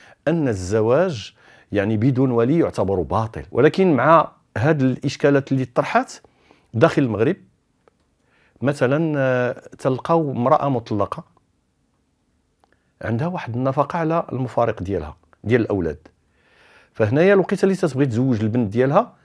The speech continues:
تيكون ضرورة حضور الولي. فهنايا تيكون هذاك الأب اللي هو المفارق باش يقبل بالزواج ديال البنت ديالو، خص المفارقة ديالو تنزل له على داك النفقة. فهنا يقع الابتزاز. وحتى قد،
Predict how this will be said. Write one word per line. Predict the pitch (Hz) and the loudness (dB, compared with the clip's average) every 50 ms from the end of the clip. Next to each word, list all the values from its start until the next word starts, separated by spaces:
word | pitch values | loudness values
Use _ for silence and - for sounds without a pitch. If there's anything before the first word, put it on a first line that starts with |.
| _ _ _ _ | _ _ _ _
تيكون | _ - - - 147 139 127 | _ -8 -2 0 0 0 2
ضرورة | 110 117 117 117 139 151 147 143 156 151 - | 2 2 2 2 2 2 4 2 2 0 0
حضور | - 120 117 123 127 117 | -2 -2 0 0 0 0
الولي. | 101 95 98 101 90 85 82 85 - | 0 0 2 2 2 0 -2 2 2
فهنايا | 139 131 156 175 202 214 | 2 4 4 4 4 4
تيكون | 208 - 190 - - 185 175 | 4 2 -2 0 2 2 2
هذاك | 147 131 180 202 190 180 185 - | 2 2 2 4 4 2 2 0
الأب | 147 135 - - 196 196 147 - - _ _ _ _ _ _ _ _ _ _ _ _ _ _ _ _ _ _ _ | -2 -2 2 4 2 2 2 0 -6 _ _ _ _ _ _ _ _ _ _ _ _ _ _ _ _ _ _ _
اللي | 107 110 117 | -2 0 0
هو | 101 110 123 | 2 2 2
المفارق | 123 120 120 104 - 160 160 185 214 233 - - - - _ _ _ _ _ _ _ _ _ _ _ _ _ _ _ _ _ _ _ _ _ _ _ 104 | 2 2 -2 0 2 4 6 6 6 4 0 -6 -12 -16 _ _ _ _ _ _ _ _ _ _ _ _ _ _ _ _ _ _ _ _ _ _ _ -6
باش | 101 101 135 202 220 - - | 0 4 6 6 6 4 2
يقبل | 170 - - - 117 120 113 92 - - _ | -4 -4 -4 -2 -2 0 0 -2 -2 -6 _
بالزواج | 95 92 92 87 92 143 135 131 123 101 90 | -8 -8 -6 2 4 4 6 6 2 0 -2
ديال | 95 107 104 98 | -2 -2 -2 -2
البنت | 90 92 95 98 87 | -2 -6 -6 -8 -8
ديالو، | 90 98 104 120 175 180 | -6 -6 -4 -4 -4 -4
خص | - - - - | -6 -8 -10 -10
المفارقة | 98 92 - - 95 101 104 113 117 - - 113 110 101 - 104 | -8 -8 -6 -6 -6 -4 -4 -4 -2 -2 0 -2 -2 -2 -6 -8
ديالو | 90 98 98 107 135 | -6 -4 -6 -6 -6
تنزل | - - 107 101 95 90 104 120 | -8 -8 -8 -8 -6 -4 -4 -2
له | 131 | -2
على | 123 113 113 | -2 -2 -2
داك | 104 104 - - | -4 -6 -6 -6
النفقة. | 95 92 87 - - 76 - - - - _ - - _ _ | -6 -6 -6 -6 -8 -12 -14 -16 -18 -20 _ -20 -20 _ _
فهنا | 117 107 95 110 123 160 180 | -6 -4 -4 -4 -6 -4 -6
يقع | 180 160 - - 113 | -6 -8 -4 -4 -2
الابتزاز. | 104 107 101 92 82 - 90 87 73 78 69 - - - - _ _ - _ - - _ _ _ _ _ - - - - _ _ | -2 -2 -2 -4 -6 -8 -10 -10 -8 -10 -12 -12 -16 -20 -20 _ _ -20 _ -20 -20 _ _ _ _ _ -20 -20 -20 -20 _ _
وحتى | 123 135 - - - - - - - 220 | 0 0 2 0 -4 -8 -2 4 6 6
قد، | 208 139 139 135 | 6 6 2 0